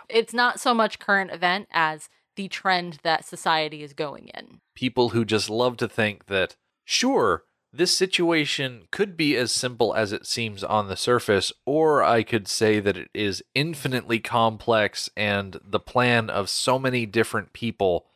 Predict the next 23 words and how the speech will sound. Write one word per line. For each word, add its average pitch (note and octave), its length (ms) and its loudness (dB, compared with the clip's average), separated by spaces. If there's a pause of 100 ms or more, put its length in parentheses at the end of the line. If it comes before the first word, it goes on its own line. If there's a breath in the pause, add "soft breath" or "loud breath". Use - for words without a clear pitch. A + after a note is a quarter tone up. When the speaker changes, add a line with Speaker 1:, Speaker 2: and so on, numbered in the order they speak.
(160)
Speaker 2:
so A2+ 220 0
that G#2+ 320 0
way G2 480 2 (360)
life G#2 380 0
doesn't F#2+ 400 -4
feel F#2+ 380 -2
so E2+ 680 0 (280)
chaotic F#2+ 560 -2
and E2+ 140 -14
random E2+ 360 -6
and D#2+ 100 -20
happenstance F2+ 720 -4
as F2 200 -2
it F2 160 -10
actually - 440 -8
is. - 520 -6
Speaker 1:
Yeah. A#3 420 -4 (340)
And D4+ 160 2
that's F4+ 260 -2
definitely A3 340 0
the F#3+ 100 -4
direction E3+ 840 -4
that E3+ 240 0